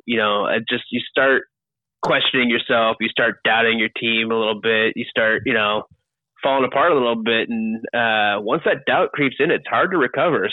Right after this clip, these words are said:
So I would definitely say for some of these oh and one teams, especially the Packers, like, this is a, a big game. Like, they need to show that they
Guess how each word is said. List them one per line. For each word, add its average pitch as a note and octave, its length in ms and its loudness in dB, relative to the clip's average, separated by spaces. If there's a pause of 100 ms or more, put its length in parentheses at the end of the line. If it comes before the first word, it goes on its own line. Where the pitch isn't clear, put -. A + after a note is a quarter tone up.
So A2 260 0 (320)
I B2 40 0
would B2+ 140 -2
definitely D3 300 0
say D3+ 120 0
for C#3+ 120 -2
some D3 120 0
of C#3 60 2
these C3 140 0
oh B2+ 140 4
and B2+ 100 2
one B2 280 2
teams, C3 320 0
especially C3+ 400 -2
the A#2 140 0
Packers, G#2+ 560 -2
like, G2 200 -2
this G#2+ 120 -8
is D3 160 -4 (320)
a, C#3 40 -2
a C3 220 2
big C3 300 0
game. C#3 200 0
Like, G2 220 -2
they G#2 140 0
need A#2+ 180 -2
to A#2+ 80 0
show A#2 320 0
that A2 220 -2
they A2+ 180 0